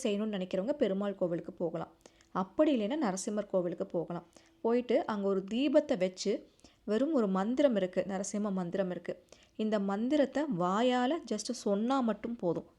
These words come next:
சரிங்களா? நீங்க எழுதவெல்லாம் வேண்டாம், வேற எதுவும் பண்ண வேண்டாம். வாயால சொன்னா மட்டும் போதும். இப்படி இந்த மந்திரத்தை சொல்லி நீங்க என்ன கேட்டாலும் அதற்கான சொல்யூஷன் கொடுத்துரும். மனசுல வந்து ஆயிரம் கவலைகளை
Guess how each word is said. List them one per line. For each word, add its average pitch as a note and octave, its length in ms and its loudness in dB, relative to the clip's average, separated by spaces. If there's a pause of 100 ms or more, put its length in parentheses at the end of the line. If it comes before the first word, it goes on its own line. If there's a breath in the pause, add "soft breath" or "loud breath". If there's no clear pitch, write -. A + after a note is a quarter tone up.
(140)
சரிங்களா? F#3+ 300 0
நீங்க F#3 200 0
எழுதவெல்லாம் G#3+ 400 0
வேண்டாம், F#3+ 420 0 (360 soft breath)
வேற F#3 140 2
எதுவும் G3+ 220 -2
பண்ண F3+ 220 -4
வேண்டாம். F3 320 -4 (400 soft breath)
வாயால B3+ 440 4
சொன்னா G3+ 320 -2
மட்டும் F#3 300 -2
போதும். E3+ 380 -4
இப்படி - 240 0
இந்த A#3 140 4
மந்திரத்தை C4 580 2
சொல்லி B3+ 360 2
நீங்க A3 200 -2
என்ன A#3 560 0
கேட்டாலும் A#3 720 0
அதற்கான F3 380 -2 (100)
சொல்யூஷன் G#3 400 -2
கொடுத்துரும். - 340 -6 (480 loud breath)
மனசுல A3+ 360 2
வந்து A#3 220 0
ஆயிரம் A#3 560 2
கவலைகளை G#3 500 0